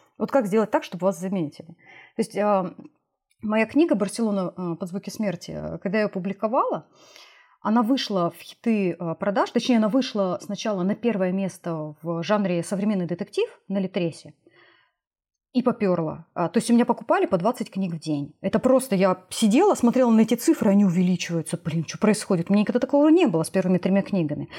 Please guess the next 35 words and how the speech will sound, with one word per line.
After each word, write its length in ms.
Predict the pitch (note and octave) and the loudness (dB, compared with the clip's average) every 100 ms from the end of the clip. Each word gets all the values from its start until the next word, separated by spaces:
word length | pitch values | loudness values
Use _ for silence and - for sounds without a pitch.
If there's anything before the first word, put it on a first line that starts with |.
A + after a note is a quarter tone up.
| - - | -10 -6
А 100 | E3+ | -2
что, 180 | - - | -2 -2
всё 140 | - | -2
почему? 400 | C#4 C4 - A#3+ | -2 0 2 2
Потому 260 | E3+ A3 A4 | 2 0 0
что 140 | - | 2
она 160 | F#4 F#4 | 2 4
вышла 260 | G4 - B3 | 2 2 0
вот 140 | G3+ | 0
в 60 | A#3 | 0
рейтинге 380 | G#3+ - E3 | 0 0 -2
на 80 | E3+ | 0
первое 280 | F3+ D#4 D#4+ | 0 4 4
место. 340 | A3 D3+ - | 4 0 -4
На 60 | F3 | 0
первом 220 | B3 C4+ | 2 4
месте 200 | D#4+ C#4+ | 4 2
она 100 | G#3+ | 0
висела 300 | F#3+ - B3 | 0 2 2
очень 240 | A3+ - A3 | 2 0 0
долго. 360 | F3+ D3+ D3 - - - | 0 -2 -8 -16 -20 -4
Сразу 280 | C4+ A3 | 0 0
появился 580 | A3 G#3 G#3 - G3 F3+ | 2 2 2 0 0 2
значок 360 | F3+ G3 - E3 | 2 -2 -2 -6
хит-продаж, 640 | - - B3+ C#4+ A#4 - | -6 -2 2 2 0 -2
сразу 300 | G3 A3+ G3+ | -2 0 0
появился 360 | F#3+ G3+ G3 F#3+ | 0 0 2 0
значок 300 | F3 F#3 F3+ | -2 0 -2
бестселлер, 540 | D#3 - - G4 D#4 - - - | -2 -4 0 4 4 0 -14 -4
и 80 | B3+ | 0
это 140 | C#4 B3 | 2 2
ещё 200 | - G#3 | 2 2
больше 280 | C#4 - G#3+ | 2 2 2
увеличивает 480 | F#3+ G#3+ G3 F3+ | 2 0 -4 -6
продажи. 380 | - E3 D3 C#3 | -6 -8 -8 -12